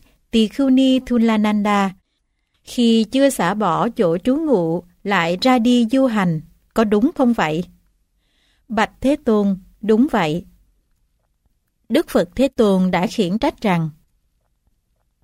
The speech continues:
"Này các Tỳ Khưu, vì sao Tỳ Khưu Ni Thulananda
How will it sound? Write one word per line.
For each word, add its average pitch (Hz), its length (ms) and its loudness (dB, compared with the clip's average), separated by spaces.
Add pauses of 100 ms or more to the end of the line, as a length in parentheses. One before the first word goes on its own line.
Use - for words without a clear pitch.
(160)
"Này 196 420 2
các 262 340 -2
Tỳ 180 240 -2
Khưu, 220 420 0 (420)
vì 226 240 2
sao 269 380 0
Tỳ 208 240 -2
Khưu 233 220 0
Ni 220 300 4
Thulananda 202 920 0